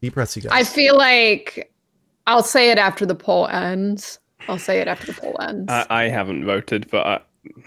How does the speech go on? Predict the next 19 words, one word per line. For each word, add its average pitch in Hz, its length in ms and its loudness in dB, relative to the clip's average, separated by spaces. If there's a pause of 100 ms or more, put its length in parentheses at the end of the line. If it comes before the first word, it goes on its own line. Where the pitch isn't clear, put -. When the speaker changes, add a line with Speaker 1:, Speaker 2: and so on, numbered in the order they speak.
(920)
Speaker 2:
Welcome, 247 420 4
Raiders, 196 720 2
by 185 180 2
the 185 120 0
way. 180 320 0
Speaker 1:
Here's 294 220 2
the 294 40 4
Speaker 2:
Welcome 220 540 2
Speaker 1:
thing. - 180 -14
Speaker 2:
in. 160 140 -10
Speaker 1:
Clive 220 500 2
gets 185 140 2
a 165 60 6
lot 135 340 4
more 135 160 0
story 127 240 2
than 113 160 -2
Vincent 139 260 -6
does, 170 260 2